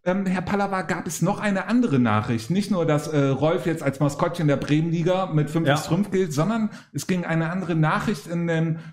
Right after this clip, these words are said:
Speaker 1: Amateurfußball, ähm, durch die, durch die Reihen, kann man ja einfach sagen. Ähm, und zwar
Speaker 2: Äh, das Hallenturnier findet dieses Jahr nicht statt. Es wurde abgesagt, sehr schade. Letzte Woche haben wir noch mit unserem Gast Inke Voss drüber geredet. Ähm,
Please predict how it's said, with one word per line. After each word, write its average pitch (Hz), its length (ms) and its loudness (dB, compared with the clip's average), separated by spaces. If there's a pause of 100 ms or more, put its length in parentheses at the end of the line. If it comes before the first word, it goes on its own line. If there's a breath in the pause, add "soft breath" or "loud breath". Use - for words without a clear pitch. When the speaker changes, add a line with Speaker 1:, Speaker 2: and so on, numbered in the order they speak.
Speaker 1:
Amateurfußball, 165 1300 0 (100)
ähm, 151 640 2
durch 214 320 0
die, 156 300 -2
durch 156 180 2
die 135 140 2
Reihen, 143 380 0
kann 175 160 -2
man 170 100 -4
ja 156 140 0
einfach 156 240 0
sagen. 156 600 0
Ähm, 165 300 0
und 151 220 -2
zwar 165 600 -2 (360 loud breath)
Speaker 2:
Äh, 139 220 0
das 147 180 -8
Hallenturnier 131 400 -2
findet 110 260 -4
dieses 110 180 -6
Jahr 110 120 -2
nicht 110 160 -6
statt. 120 200 -6
Es - 140 -8
wurde 156 140 2
abgesagt, 160 480 -4
sehr 156 80 0
schade. 156 320 0
Letzte 185 240 -2
Woche 156 100 0
haben 170 80 0
wir 170 80 0
noch 165 140 0
mit 151 160 -2
unserem 139 240 -2
Gast 147 260 -2
Inke 147 160 -4
Voss 151 240 -6
drüber 135 220 -4
geredet. 131 480 -4 (240)
Ähm, 143 540 2